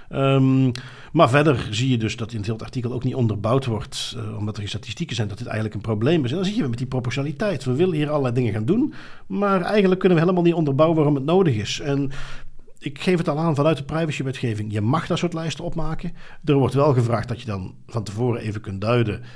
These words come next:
eh, hoe groot is het probleem. En dat kunnen ze niet eens. Ja, waarom wil je daar dan mee beginnen? Ik vond dit weer, ja, eh, het hing met touw en spuug aan elkaar, het artikel. En hoe langer je het bekeek, hoe onzinniger het eigenlijk is.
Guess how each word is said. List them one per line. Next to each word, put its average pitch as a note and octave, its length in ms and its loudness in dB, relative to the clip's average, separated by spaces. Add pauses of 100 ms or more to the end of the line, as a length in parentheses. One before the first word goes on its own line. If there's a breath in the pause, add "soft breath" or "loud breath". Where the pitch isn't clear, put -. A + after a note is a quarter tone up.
(140)
eh, G2+ 440 -4
hoe G2+ 260 -4
groot B2 240 2
is A#2 80 -2
het A2 100 -4
probleem. B2 380 0
En E3+ 100 -4
dat C#3+ 140 -6
kunnen F3+ 240 2
ze B2+ 80 0
niet A2+ 140 0
eens. C#3+ 180 -6
Ja, C#3+ 160 -6
waarom D3+ 260 -2
wil D#3 80 -2
je D#3+ 60 -2
daar D3+ 100 -2
dan C#3+ 100 -2
mee B2+ 120 -4
beginnen? F3 340 -4 (320 loud breath)
Ik - 160 -8
vond G3 200 -2
dit E3 160 -6
weer, D3+ 500 -4 (640 loud breath)
ja, A#2+ 440 2
eh, C#3 680 -2
het E3+ 140 -2
hing F3+ 280 6
met D#3+ 300 -4
touw F3 220 -2
en D3 120 -2
spuug F3 300 -4
aan C#3+ 120 -2
elkaar, C#3 240 -2
het E3 120 -2
artikel. D3+ 460 -4
En B2+ 60 2
hoe C3 100 2
langer D3 180 0
je C3+ 60 2
het A#2 80 -4
bekeek, C#3 340 -4
hoe C#3 140 -4
onzinniger B2+ 580 0
het A#2+ 100 -8
eigenlijk A#2 360 -6
is. - 200 -12